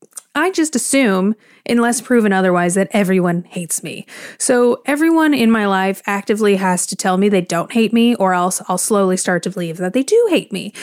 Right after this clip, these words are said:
And that includes you, you, my friend, who, who are listening to this right now. That includes you. I assume you hate me unless you tell me otherwise. And it's just a part of my personality.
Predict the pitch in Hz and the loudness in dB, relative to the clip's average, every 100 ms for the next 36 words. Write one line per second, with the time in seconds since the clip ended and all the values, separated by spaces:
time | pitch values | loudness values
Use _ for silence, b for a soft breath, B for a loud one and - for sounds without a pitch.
0 | B B B 170 269 240 - 226 233 - | B B B 0 2 0 0 0 0 0
1 | 262 - 285 262 - 240 226 294 311 _ | -2 2 0 0 0 2 4 2 -2 _
2 | _ - 226 247 262 220 202 226 214 233 | _ -4 2 2 4 2 0 0 0 0
3 | 247 226 - 240 220 202 196 202 190 190 | 0 -4 0 2 4 2 0 0 0 0
4 | 180 - 170 190 277 277 B B B 311 | -2 -2 -2 0 0 -2 B B B -2
5 | 311 330 320 349 233 240 302 302 - 196 | 2 2 2 2 2 0 0 0 0 2
6 | 208 247 277 359 403 - 208 208 240 233 | 2 2 2 0 0 0 0 2 2 2
7 | 233 233 214 196 180 156 139 - - - | 0 -2 0 0 0 -2 -6 -10 -10 -10
8 | B B B - 254 226 240 - 330 330 | B B B -2 0 0 -4 -4 -4 0
9 | 277 269 247 220 220 202 196 185 185 180 | 0 2 2 2 0 0 0 0 0 0
10 | 175 | -2